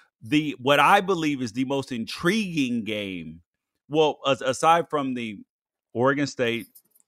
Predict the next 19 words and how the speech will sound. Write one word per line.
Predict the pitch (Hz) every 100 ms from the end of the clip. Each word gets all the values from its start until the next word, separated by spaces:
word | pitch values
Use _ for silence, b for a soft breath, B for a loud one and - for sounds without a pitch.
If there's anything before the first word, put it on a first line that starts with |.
| _ _ _ _ _ _ -
Oklahoma | 139 147 127 151 147
State | - 117
game, | 101 107 -
I | 156
think | 160 175
that | 151
this | 156 151
is | 143
the | 117
most, | 117 131 135 -
sorry, | 139 104
the | 104
most | 117 127 123
important | 113 - 127 233 - 151
game | 120 117 107 92 b b b _ -
to | 185 156
the | 131
Pac-twelve, | - 123 - 113 90 - _ _ _ _ _ _ _ _
because | 139 139 - - 202 175 92 57